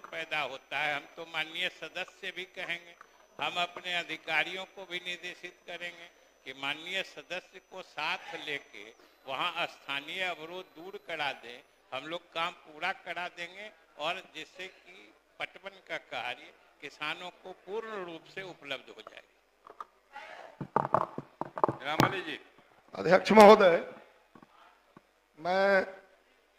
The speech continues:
Speaker 3: चार साल से वहाँ से विधायक हूँ और लंबे समय से उन इलाकों को हम लोग देख रहे हैं। आधा अधूरा काम करके उसमें कोई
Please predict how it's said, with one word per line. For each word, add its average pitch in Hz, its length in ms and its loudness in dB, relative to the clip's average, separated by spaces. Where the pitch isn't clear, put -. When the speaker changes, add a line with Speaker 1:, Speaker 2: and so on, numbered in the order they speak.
Speaker 3:
चार 165 200 6
साल 170 240 4
से 170 140 -4
वहाँ 165 520 0
से 151 60 -4
विधायक 151 420 2
हूँ 123 200 -14
और 139 540 -6
लंबे 190 320 2
समय 185 320 -2
से 185 140 -6
उन 170 140 -6
इलाकों 160 320 2
को 156 120 -8
हम 156 100 -14
लोग 151 100 -6
देख 139 280 -8
रहे 127 100 -20
हैं। 123 80 -20
आधा 175 320 12
अधूरा 208 300 12
काम 202 300 8
करके 202 500 2
उसमें 185 260 0
कोई 214 380 8